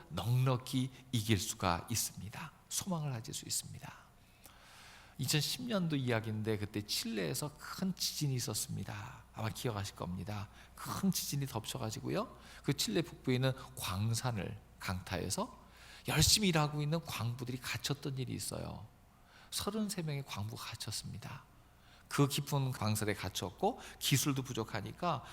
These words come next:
"이거 도무지 안 되겠다." 생각했겠죠. 근데 나중에 보니까요, 혹시나 해서 지하로 조그만 굴을 파고서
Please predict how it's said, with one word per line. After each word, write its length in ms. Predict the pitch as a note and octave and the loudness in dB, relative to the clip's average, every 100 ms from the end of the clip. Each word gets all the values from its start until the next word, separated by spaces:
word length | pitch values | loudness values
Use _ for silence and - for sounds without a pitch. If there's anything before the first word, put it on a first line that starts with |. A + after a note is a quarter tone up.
| - | -2
"이거 100 | C3+ | 0
도무지 380 | - A#2 A2+ F#2+ | 0 0 2 0
안 180 | F#2+ | 0
되겠다." 520 | F#2 G#2 G#2 - D2+ A2+ | -2 -2 -4 0 2 2
생각했겠죠. 720 | - G#2+ E2+ E2 D#2+ - F#3+ - - - - - - | 0 -2 -4 -6 -6 -2 -2 -4 -18 -20 -20 -18 -12
근데 440 | - E3+ F3+ E3+ G3 - - | -2 6 6 6 0 -8 0
나중에 420 | - G#2+ - C#3 | 4 4 2 -2
보니까요, 520 | C3 G#2 - F2+ C3+ A#2 - - | -2 -4 -2 -2 0 -2 -8 -12
혹시나 380 | F3 - A3 F#3 | -6 -4 0 0
해서 280 | D3+ C3 D3+ | 0 0 -2
지하로 600 | - - G#2 G2+ G2 G2 | 0 0 0 0 -2 -4
조그만 420 | - - B2 A#2+ | -8 -2 0 0
굴을 260 | - A2+ G2 | -4 -8 -4
파고서 580 | F#2+ F2+ F#2+ G3 C#4 | -4 -4 -2 -2 -2